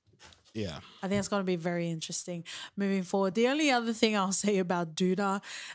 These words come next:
Speaker 2: um, was it was funny to see his little fights with his mum, and his mum would side with Lena Waithe's character,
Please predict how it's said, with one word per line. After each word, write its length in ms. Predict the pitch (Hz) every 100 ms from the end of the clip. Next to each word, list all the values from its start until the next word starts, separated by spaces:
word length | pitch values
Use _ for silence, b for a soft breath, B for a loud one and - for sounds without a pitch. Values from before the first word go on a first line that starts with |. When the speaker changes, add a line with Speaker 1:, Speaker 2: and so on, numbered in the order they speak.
| -
Speaker 2:
um, 520 | 190 185 180 175 190
was 240 | 196 202 202
it 120 | 226
was 240 | 208 196
funny 360 | - 220 226 240
to 180 | - 214
see 580 | - - 190 196 196 190 B B -
his 240 | 208 180
little 240 | 202 190
fights 420 | 175 - 180 202 202
with 140 | 180
his 200 | 185 165
mum, 380 | 170 170 180 190
and 140 | 180
his 200 | 180 165
mum 320 | 180 180 185 185
would 200 | 180 -
side 320 | - 175 175
with 160 | 175 165
Lena 300 | 180 170 170
Waithe's 320 | 170 175 -
character, 640 | 190 180 190 - 220 233